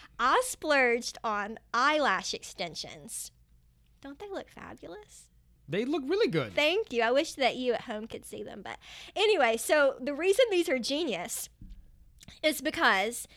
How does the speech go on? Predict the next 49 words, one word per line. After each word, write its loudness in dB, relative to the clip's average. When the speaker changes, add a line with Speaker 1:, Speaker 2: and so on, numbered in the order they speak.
Speaker 1:
they 2
put 0
them 0
on 2
your 2
eyelashes, 0
and 0
it 2
automatically 4
makes -2
you -4
look -2
like -2
you're -4
wearing -2
mascara, -4
even 8
if 0
you -2
just 0
woke 0
up. 0
So -2
I 8
roll 6
out 6
of -4
bed, 0
I 8
wash 4
my 2
face. 2
Speaker 2:
So -6
that's -4
how -2
they -2
do -4
it -8
in -12
the -10
movies. -12
Speaker 1:
Yeah. 10
<laughs> 10
And 6
I 6
look 4
like 4
I've 4
applied 4